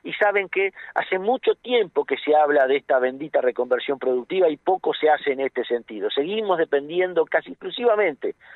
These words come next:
eh, del petróleo y del gas. El gas va a ser el, el, el combustible de la transición y tenemos muchos años por delante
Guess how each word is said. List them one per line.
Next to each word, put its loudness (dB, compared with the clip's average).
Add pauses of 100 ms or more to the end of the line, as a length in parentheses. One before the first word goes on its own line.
(220)
eh, 0
del 0
petróleo 0
y -2
del 0
gas. 2 (300)
El -2
gas 0
va 2
a -4
ser 0
el, 0 (200)
el, -2
el -2
combustible -2
de 6
la 4
transición 0
y -2
tenemos 0
muchos -2
años -2
por 0
delante 2